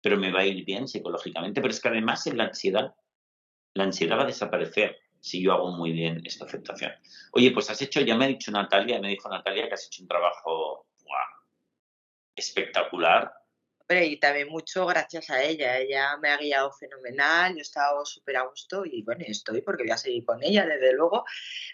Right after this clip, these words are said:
Speaker 2: Y, bueno, y me han ayudado mucho vuestros libros. La verdad que tus libros, Rafael, han sido parte fundamental porque he releído mucho, los he releído mucho, me los he puesto como tarea para mí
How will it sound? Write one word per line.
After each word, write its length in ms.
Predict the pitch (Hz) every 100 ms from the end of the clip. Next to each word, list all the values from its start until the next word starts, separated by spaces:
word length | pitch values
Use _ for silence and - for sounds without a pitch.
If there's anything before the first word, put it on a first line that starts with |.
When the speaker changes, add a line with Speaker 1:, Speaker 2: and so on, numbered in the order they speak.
| -
Speaker 2:
Y, 480 | - 180 170 156 147
bueno, 240 | 165 202
y 100 | 269
me 80 | 165
han 140 | 143
ayudado 300 | 165 196 190
mucho 300 | 196 202 220
vuestros 320 | 196 165 143 131
libros. 360 | 117 117 104
La 100 | 131
verdad 320 | 120 127 135 156
que 100 | 170
tus 180 | 147
libros, 280 | 147 160 180
Rafael, 520 | 165 160 151 151 190
han 100 | 185
sido 600 | 165 165 156 156 156 156 156
parte 260 | 151 156
fundamental 720 | - 151 143 139 143 180 196 220
porque 360 | 180 - 151 143
he 40 |
releído 540 | 170 160 151 160 196 190
mucho, 480 | 190 202 196 208 202
los 180 | 190 202
he 40 |
releído 440 | 180 175 175 175 180
mucho, 340 | 185 180 190
me 80 | 175
los 160 | 170
he 60 | 170
puesto 320 | 170 165 170
como 520 | - 160 160 160 160
tarea 440 | 160 151 156 165 151
para 220 | 151 151
mí 360 | 160 175 175